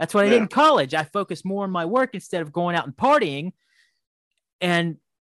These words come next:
Speaker 1: that's what I did. And I was able to get mostly straight A's and be stu-, be T V student of the year in twenty nineteen and do all these accolades, accolades, go up to Philadelphia and be, like,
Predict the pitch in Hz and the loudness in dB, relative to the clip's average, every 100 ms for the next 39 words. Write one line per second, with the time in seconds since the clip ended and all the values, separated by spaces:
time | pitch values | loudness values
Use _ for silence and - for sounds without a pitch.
0 | _ - 147 214 226 - _ _ _ - | _ -10 0 0 0 -18 _ _ _ -16
1 | 165 143 175 208 220 214 202 143 233 302 | -14 -4 2 2 4 2 0 -2 0 0
2 | 233 170 175 190 202 175 160 185 180 190 | 0 -4 -4 -2 -4 -6 -8 -6 -6 -6
3 | 160 165 170 202 208 202 - 190 185 175 | -8 -4 -4 -4 -6 -8 -4 -2 -2 -2
4 | 214 214 185 147 - 160 160 147 _ _ | -4 -2 -4 -8 -10 -8 -6 -8 _ _
5 | _ _ 180 196 - - 214 233 190 _ | _ _ -2 -2 -4 -4 -2 -2 -4 _
6 | _ - 165 196 156 - 214 214 226 - | _ -12 -6 -6 -6 -2 -2 0 -4 -6
7 | 208 180 175 165 208 226 170 - 190 180 | -6 -4 -4 -2 -2 -4 -6 -8 -6 -4
8 | 170 - 247 247 208 208 _ _ - 170 | -6 -4 -4 -4 -4 -8 _ _ -8 -6
9 | 156 208 170 202 226 156 208 226 196 175 | -2 -2 0 0 0 0 0 0 -4 -2
10 | 165 160 202 226 202 160 147 - 180 190 | -4 -4 -4 -2 -4 -4 -6 -4 -6 -6
11 | 180 - 208 180 190 220 214 180 160 147 | -14 -8 -4 -2 -4 -6 -6 -6 -6 -6
12 | 175 175 160 151 | -4 -2 -2 -2